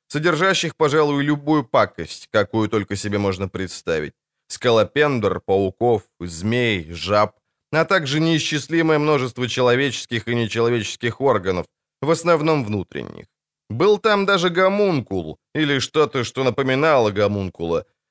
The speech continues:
но с таким же успехом могло оказаться копченым младенцем. На Геральта коллекция впечатления не произвела.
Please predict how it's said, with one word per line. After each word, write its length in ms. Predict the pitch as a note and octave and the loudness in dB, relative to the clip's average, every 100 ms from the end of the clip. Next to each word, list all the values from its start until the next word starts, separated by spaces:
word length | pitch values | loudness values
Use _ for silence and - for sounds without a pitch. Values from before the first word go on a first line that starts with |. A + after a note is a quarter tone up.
| _ | _
но 180 | C#3+ D#3 | 0 0
с 80 | - | 0
таким 300 | C3 B2 A2+ | -4 -2 -2
же 100 | A2 | -2
успехом 420 | G#2 C3 A#2+ A2 | -2 -2 0 0
могло 340 | G#2+ G2+ G#2+ | 0 0 2
оказаться 520 | G2+ A2 A2+ A2+ - | 2 2 2 0 -2
копченым 600 | G2+ G#2+ - - G#2+ G2 | -4 -4 -4 -2 -2 0
младенцем. 920 | G2 G2+ G#2 G2+ E2+ C#2 - - G1+ - _ _ _ _ _ _ | -2 0 -2 -2 -6 -10 -12 -20 -20 -20 _ _ _ _ _ _
На 200 | B2 C3 | 2 2
Геральта 500 | B2 D#3 D#3+ C3+ C3 | 4 4 4 4 0
коллекция 540 | - C3+ D3 - C#3 B2+ | 0 2 2 0 -2 -2
впечатления 680 | C3 A#2+ B2 C3 C3+ C3 | -2 -4 -4 -2 0 2
не 120 | B2+ B2 | 0 -2
произвела. 760 | B2 C3 B2 D3+ D#3+ C3+ F#2 | 0 0 0 0 0 2 0